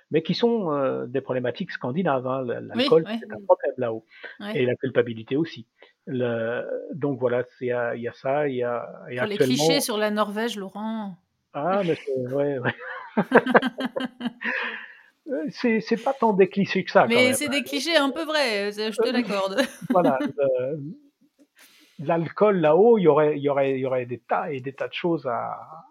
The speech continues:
Speaker 1: à dire de ça,
Speaker 2: Ah
Speaker 1: hein.
Speaker 2: bah ça, oui, il faut
Speaker 1: Euh,
Speaker 2: refaire un autre épisode, là.
Speaker 1: euh, ouais, voilà.
Speaker 2: <laughs>
Speaker 1: Et donc, bah, voilà, dans cette, euh, dans cette nouvelle, euh, voilà, c'est un, c'est un marin qui, euh, lors d'une sortie en pêche, euh, autour d'Ålesund,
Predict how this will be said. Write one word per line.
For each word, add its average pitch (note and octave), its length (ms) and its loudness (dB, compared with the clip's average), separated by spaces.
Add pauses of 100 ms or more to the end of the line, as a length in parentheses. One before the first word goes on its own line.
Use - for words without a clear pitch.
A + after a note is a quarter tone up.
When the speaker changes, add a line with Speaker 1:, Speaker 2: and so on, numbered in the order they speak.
(320)
Speaker 1:
à C#3 100 -4
dire D3+ 260 -4
de B2 100 -6
ça, - 200 -12
Speaker 2:
Ah B3 60 -4
Speaker 1:
hein. A#3 40 -4
Speaker 2:
bah G3+ 140 -6
ça, B3 220 -8
oui, A3 100 -6
il G#3 40 -8
faut G3+ 120 -10
Speaker 1:
Euh, F#3+ 40 -6
Speaker 2:
refaire F#3+ 240 -8
un F3+ 120 -10
autre G3 180 -12
épisode, G#3+ 380 -10
là. - 100 -18 (300)
Speaker 1:
euh, D#4+ 60 -2
ouais, D#3 180 4
voilà. C3+ 260 0 (220)
Speaker 2:
<laughs> - 460 -4
Speaker 1:
Et C#3+ 420 2
donc, D#3+ 180 4
bah, D#3 100 12
voilà, C3+ 220 4
dans D3 140 2
cette, - 280 0
euh, A#2+ 360 -2 (160)
dans C#3 160 -4
cette - 260 -6
nouvelle, C#3 420 2
euh, A#2+ 200 -8
voilà, - 240 -14
c'est A#2+ 180 -12
un, A2+ 240 -8 (280)
c'est B2 180 -2
un C3 60 4
marin C#3 440 6
qui, C#3 380 0
euh, B2 80 4
lors B2+ 220 2
d'une B2 160 -4
sortie - 360 -2
en A#2+ 120 -2
pêche, C#3+ 440 0
euh, A#2 400 -4 (720)
autour C3+ 300 -2
d'Ålesund, C#3+ 640 2